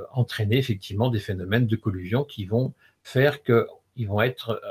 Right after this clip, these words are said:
relat-, les couches, les niveaux d'occupation vont être très vite recouverts par des sédiments. Photo suivante. Voilà, ça c'est un exemple, dans, surtout dans la droite, où on voit, euh,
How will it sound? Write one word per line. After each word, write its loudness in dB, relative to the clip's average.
relat-, 6
les -2
couches, -4
les -2
niveaux 4
d'occupation 0
vont 0
être -4
très -2
vite -4
recouverts 4
par 4
des 0
sédiments. -8
Photo -4
suivante. -4
Voilà, 4
ça 0
c'est -8
un -2
exemple, 0
dans, -4
surtout -2
dans 2
la -2
droite, 4
où -4
on -4
voit, 6
euh, 0